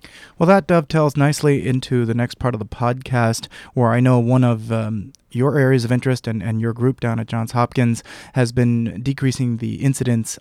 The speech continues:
of catheter-related bloodstream infections, infections as part of a culture of safety in the intensive care unit.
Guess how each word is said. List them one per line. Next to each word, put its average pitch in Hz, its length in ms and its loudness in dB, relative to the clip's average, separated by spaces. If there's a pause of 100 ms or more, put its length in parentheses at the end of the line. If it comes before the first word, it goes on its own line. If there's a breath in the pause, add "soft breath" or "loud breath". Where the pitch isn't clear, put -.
of 110 500 -8
catheter-related 117 760 -2
bloodstream 123 380 -2
infections, 113 760 -4 (160)
infections 120 500 -2 (200 loud breath)
as 135 100 2
part 185 240 4
of 104 80 4
a 127 80 0
culture 143 420 -2
of 104 120 -6
safety 139 480 0
in 104 100 -8
the 107 180 -6
intensive 120 380 -8
care 131 280 -2
unit. 110 420 0